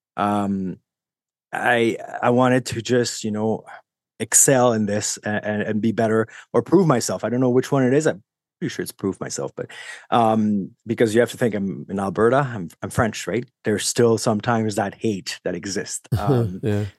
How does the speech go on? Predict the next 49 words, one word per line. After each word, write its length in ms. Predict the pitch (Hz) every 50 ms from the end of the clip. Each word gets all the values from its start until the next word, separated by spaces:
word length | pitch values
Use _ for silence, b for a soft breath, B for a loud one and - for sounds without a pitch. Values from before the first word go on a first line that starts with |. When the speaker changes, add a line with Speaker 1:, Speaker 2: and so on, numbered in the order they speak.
| _ -
Speaker 1:
uh, 280 | - 110 - - - -
a-, 180 | - 127 - 123
and 140 | 131 127
it's 160 | 127 120 - -
not 140 | 135 123 -
from 120 | 131 120
the 80 | 113 -
criminals. 340 | - 151 135 113 98 - -
Criminals, 340 | - 123 127 123 120 113
they 80 | 113 113
don't 180 | 101 101 113 -
<laughs> 140 | - -
care 80 | - 123 -
what 300 | - 147 135 - - -
you 40 | 127
look 220 | 123 202 233 -
like. 280 | - 214 214 226 220 -
They 120 | 143 113 107
see 180 | - - 123
a 40 | 117
uniform 460 | 117 131 160 165 147 - 151 147 143
that 80 | 135 127
is 160 | 120 113 110
blue. 260 | - 120 120 113 92 - B B B B B B _ _ _
Um, 640 | - 120 120 117 117 117 143 123 110 107 107 101 - B B B B B B B B B
Speaker 2:
<laughs> 400 | B B B _ _ _ _ _
Speaker 1:
so 380 | - - - 160 147 143 123 - _ -
that, 180 | 139 135 - -
that 200 | 151 151 147 -
thing 220 | _ - 170 175
that 160 | 165 151 143 -
comes 280 | - 135 131 131 113
back 300 | 113 127 131 139 131 -
is 340 | 127 120 120 110 101 - - - -
I, 240 | 98 98 98 82 - - -
I 340 | - 104 104 104 101 101 98
found 280 | 95 - - 139 160 160
myself 460 | 131 113 107 - - 107 95 - -
once 160 | 92 98 -
again. 200 | 90 - - - - _ _ _
I'm, 100 | 117 127 - -
I'm 100 | 127 131
not 160 | 135 135 127
a 40 | 120
soldier. 380 | - 120 110 98 - - - - _ _ _ _ _ _ _ -
Speaker 2:
Mm. 440 | 107 107 107 104 101 98 98 95 95
Speaker 1:
I'm 240 | 120 127 123 123 120
me 100 | 120 113
first, 540 | 110 - - - - - - - - -